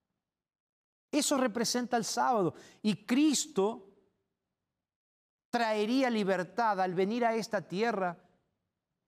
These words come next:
Entonces, el judío cuando veía el sábado, veía todo eso. ¿Por qué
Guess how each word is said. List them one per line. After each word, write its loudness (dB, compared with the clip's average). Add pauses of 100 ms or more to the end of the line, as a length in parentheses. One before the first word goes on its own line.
(140)
Entonces, 0 (600)
el -2
judío 2
cuando 0
veía 2
el -2
sábado, 0
veía 0
todo -2
eso. -6 (2250)
¿Por -2
qué -2